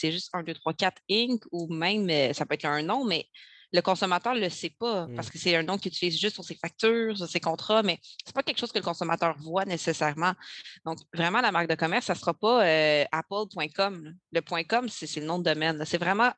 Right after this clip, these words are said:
Speaker 1: la marque de commerce. C'est vraiment qu'est-ce que le consommateur va voir
Speaker 2: Mhm.
Speaker 1: et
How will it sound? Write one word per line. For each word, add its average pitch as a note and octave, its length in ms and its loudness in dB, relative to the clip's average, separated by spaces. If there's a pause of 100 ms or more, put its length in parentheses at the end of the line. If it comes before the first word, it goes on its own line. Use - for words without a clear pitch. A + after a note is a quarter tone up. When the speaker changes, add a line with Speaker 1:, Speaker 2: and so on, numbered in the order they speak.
(240)
Speaker 1:
la E3 200 2
marque F3+ 360 -2
de D#3+ 100 -2
commerce. E3 340 -10
C'est E3 80 -2
vraiment F3 180 0
qu'est-ce B3+ 220 2
que A#3 80 2
le F#3+ 40 0
consommateur E3 540 2
va D#3+ 180 -2
voir D#3+ 540 2
Speaker 2:
Mhm. A3 80 -10 (600)
Speaker 1:
et G3 180 -2